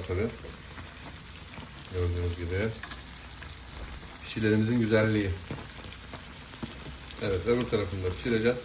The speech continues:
Birazdan alacağız. Evet sevgili dostlar, kıvamımız budur. Gördüğünüz gibi. Süper bir şekilde.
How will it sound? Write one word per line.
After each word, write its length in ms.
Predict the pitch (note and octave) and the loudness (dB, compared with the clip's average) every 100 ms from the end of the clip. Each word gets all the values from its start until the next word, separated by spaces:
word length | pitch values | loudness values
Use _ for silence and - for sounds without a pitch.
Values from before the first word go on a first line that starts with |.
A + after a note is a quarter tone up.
| - | 0
Birazdan 280 | - F2+ F2 | 0 2 0
alacağız. 500 | F#2 E2 F2+ - - - - - - - - C3 | 0 -2 -4 -4 -10 -10 -10 -10 -10 -12 -4 6
Evet 240 | C#3 B2+ | 6 8
sevgili 320 | C3+ C#3 D3+ | 6 6 8
dostlar, 320 | C#3+ - - - - - - - - | 6 6 0 -2 -8 -14 -14 -14 -6
kıvamımız 600 | C#3+ C#3+ C3+ B2+ B2+ B2+ C3 | 6 8 8 6 4 4 2
budur. 220 | A2 G#2+ - - | 2 0 -2 -4
Gördüğünüz 480 | G2+ G2 G2 F#2+ F2+ | -2 -2 -2 -2 -2
gibi. 200 | F2+ G#2+ G#2+ - - - - - - - - - - - | 0 0 -2 -14 -18 -18 -16 -16 -16 -18 -18 -18 -18 -8
Süper 280 | - A2 F#2 | -2 0 0
bir 40 | F2+ | -2
şekilde. 440 | - F2 F2 | -6 -4 -2